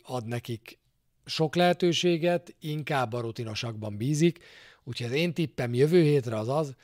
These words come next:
hogy Paredes, Cristante és Pellegrini, ez a hármas fog majd kezdeni. Ha elmegyünk ifi akadémia irányba, kérdezi Taribala, ö, elengedjük-e Lukakut és Dybalát?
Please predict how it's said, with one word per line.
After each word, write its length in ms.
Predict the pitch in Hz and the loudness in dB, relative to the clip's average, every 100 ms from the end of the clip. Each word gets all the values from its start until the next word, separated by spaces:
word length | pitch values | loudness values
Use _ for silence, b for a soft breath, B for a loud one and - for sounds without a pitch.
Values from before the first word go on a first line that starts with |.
| b b _ | b b _
hogy 100 | 113 | -12
Paredes, 600 | - 139 135 117 107 - - _ | -4 0 2 0 -2 -6 -16 _
Cristante 640 | - 123 - 113 98 101 92 | -8 -6 -4 -4 -6 -6 -6
és 140 | - | -6
Pellegrini, 720 | - 101 90 87 85 82 80 - _ - | -6 -4 -4 -6 -8 -10 -12 -18 _ -16
ez 100 | - | -10
a 40 | |
hármas 420 | 82 85 82 80 - | -6 -6 -6 -8 -8
fog 200 | 87 78 | -10 -12
majd 200 | 76 - | -14 -14
kezdeni. 520 | 80 78 80 78 - _ _ _ _ _ _ _ _ _ _ - B B B B B - | -14 -14 -16 -20 -20 _ _ _ _ _ _ _ _ _ _ -18 B B B B B -10
Ha 160 | 131 | 0
elmegyünk 480 | 180 233 220 185 175 | 4 6 8 6 4
ifi 240 | 202 180 | 2 4
akadémia 560 | 156 - 147 135 131 123 | 2 4 4 4 2 0
irányba, 440 | 117 135 151 160 | 2 2 2 2
kérdezi 420 | 156 151 131 117 117 | 2 2 2 0 0
Taribala, 580 | 143 165 170 180 175 B B B B B B | 2 4 6 6 6 B B B B B B
ö, 420 | 131 127 127 127 127 - _ | -2 4 6 6 2 -4 _
elengedjük-e 680 | 165 170 156 135 131 127 131 | 4 4 6 4 2 0 -2
Lukakut 440 | 143 165 - 127 | 0 0 -4 -6
és 160 | 113 107 | -6 -6
Dybalát? 640 | 113 101 92 - - - | -8 -6 -8 -10 -10 -10